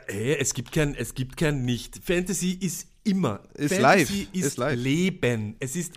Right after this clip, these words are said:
Speaker 1: äh, immer. Fantasy
Speaker 2: Ja.
Speaker 1: ist live. Und wir wollen eben euch diesen ganzen, ja, so crazy Ding, man kann's ja eh niemanden,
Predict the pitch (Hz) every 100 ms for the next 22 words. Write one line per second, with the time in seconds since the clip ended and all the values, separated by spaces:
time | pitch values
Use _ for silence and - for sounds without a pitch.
0 | - 147 156 - - 220 226 165 165 101
1 | - - _ - - 170 208 196 180 113
2 | 127 135 - - _ - - 135 170 139
3 | 175 208 170 185 - 143 185 185 - -
4 | - 170 202 185 - 196 - 214 208 -
5 | - 220 220 - - - - 180 131 175
6 | 247 202 - 202 175 - 185 185 156 196
7 | 180 160 156 143